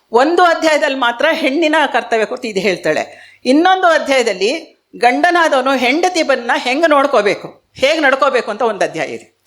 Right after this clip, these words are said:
ಇನ್ನೊಂದ್ರಲ್ಲಿ ಅತ್ತೆ ಮಾವಂದ್ರೆ ಹೇಗಿರ್ಬೇಕು, ಸೊಸೆನ್ ಹೇಗ್ ನಡು-, ಇನ್ನೊಂದ್ರಲ್ಲಿ ತಾಯಿ ತಂದೆಗಳು ಹೆಣ್ಮಕ್ಳನ್ನ ಹೆಂಗ್ ಬೆಳೆಸ್ಬೇಕು.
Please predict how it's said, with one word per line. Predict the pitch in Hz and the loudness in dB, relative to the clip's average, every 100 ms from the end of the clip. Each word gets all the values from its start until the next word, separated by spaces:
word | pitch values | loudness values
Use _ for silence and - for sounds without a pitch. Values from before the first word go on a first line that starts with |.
| - - - 233 | -20 -20 -8 0
ಇನ್ನೊಂದ್ರಲ್ಲಿ | 277 349 359 320 | 4 4 2 2
ಅತ್ತೆ | 311 214 - 339 | 2 0 0 2
ಮಾವಂದ್ರೆ | 339 330 311 277 | 4 2 0 0
ಹೇಗಿರ್ಬೇಕು, | 254 240 220 214 214 196 196 | 0 0 0 -2 -2 -6 -6
ಸೊಸೆನ್ | 220 254 226 | -4 -2 -2
ಹೇಗ್ | 190 | -6
ನಡು-, | 165 160 _ _ _ | -8 -12 _ _ _
ಇನ್ನೊಂದ್ರಲ್ಲಿ | 254 294 311 302 | 0 2 2 0
ತಾಯಿ | - 330 349 | 0 0 0
ತಂದೆಗಳು | 330 302 277 254 240 | 0 0 0 0 0
ಹೆಣ್ಮಕ್ಳನ್ನ | 226 208 214 - 190 | -2 -4 -8 -8 -12
ಹೆಂಗ್ | 185 185 | -10 -8
ಬೆಳೆಸ್ಬೇಕು. | 180 - 175 - 151 | -8 -8 -10 -10 -12